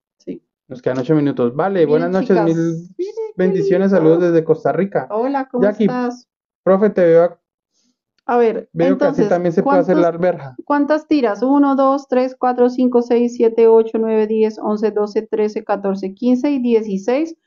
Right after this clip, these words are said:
Speaker 1: O inclusive pueden ponerle una, uno adicional acá, diecisiete. ¿Listo?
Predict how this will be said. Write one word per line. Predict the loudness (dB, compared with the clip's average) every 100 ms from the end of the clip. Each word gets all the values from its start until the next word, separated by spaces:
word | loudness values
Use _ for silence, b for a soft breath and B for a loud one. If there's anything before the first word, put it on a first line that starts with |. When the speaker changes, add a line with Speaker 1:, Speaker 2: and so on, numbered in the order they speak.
| _ _
Speaker 1:
O | -4
inclusive | -2 0 0 2 2
pueden | 2 0
ponerle | 0 0 2 2
una, | 0 -4
uno | -4 -2
adicional | -2 -2 -4 -4 -6
acá, | -4 -2
diecisiete. | -2 -4 -10 -10 -10 -10 _ _ -8
¿Listo? | -6 -6 -12